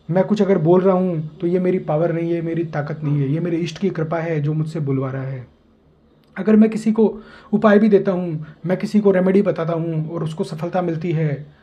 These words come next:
तो definitely इसमें मेरे इष्ट की कृपा है, मेरे इष्ट मुझसे बुलवाते हैं और वही मैं आपको बोलता हूँ और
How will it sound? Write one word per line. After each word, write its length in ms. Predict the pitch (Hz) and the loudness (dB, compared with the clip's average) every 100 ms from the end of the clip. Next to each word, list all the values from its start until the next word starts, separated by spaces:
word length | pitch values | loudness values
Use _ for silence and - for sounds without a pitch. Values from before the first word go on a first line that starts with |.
| _ _ _ | _ _ _
तो 200 | 214 190 | 2 2
definitely 460 | 151 156 214 208 196 | 0 0 2 2 2
इसमें 300 | 175 156 190 | -2 -2 -4
मेरे 180 | 175 180 | -2 -2
इष्ट 200 | 170 - | -4 -2
की 120 | 208 | -2
कृपा 300 | 208 165 175 | 0 -2 -2
है, 300 | 156 143 131 - - - | -2 -4 -6 -14 -16 -4
मेरे 160 | 180 185 | -2 0
इष्ट 240 | 202 - | 0 2
मुझसे 260 | 208 - 196 | 2 2 -2
बुलवाते 400 | 165 156 147 151 | 0 -2 -2 -2
हैं 360 | 143 135 127 _ _ - | -2 -4 -8 _ _ -8
और 100 | 151 | -4
वही 220 | 151 165 | -2 -4
मैं 240 | 165 151 143 - - - | -4 -4 -6 -12 -20 -14
आपको 280 | 147 - 143 | -14 -8 -4
बोलता 320 | 139 135 147 | -4 -2 -2
हूँ 380 | 147 135 - - | -2 -2 -6 -8
और 280 | 139 139 | -8 -10